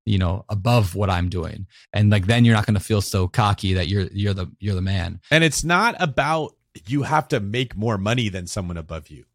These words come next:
Speaker 2: Okay. That's
Speaker 1: Yeah.
Speaker 2: not what we're saying. If that's your goal, sure. It's more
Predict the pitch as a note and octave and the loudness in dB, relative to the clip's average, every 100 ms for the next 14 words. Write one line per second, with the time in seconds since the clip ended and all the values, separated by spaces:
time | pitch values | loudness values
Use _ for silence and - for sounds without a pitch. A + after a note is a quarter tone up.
0 | _ G2 A2 G#2 A2 G#2+ B2+ D3 A#2 B2 | _ -8 -4 -2 0 2 4 2 0 -2
1 | A2+ G2+ F#3 C#3 F#2 - A#2+ E3 F3 - | -2 0 2 2 0 -2 2 4 4 2
2 | B2 G2 D#3+ B2+ F#2+ - E3+ E2 - - | 0 4 4 4 2 0 0 0 -6 -18
3 | - - _ D#3+ - C#3 D3+ F#3 G3+ - | -20 -20 _ 0 0 -2 0 2 0 -2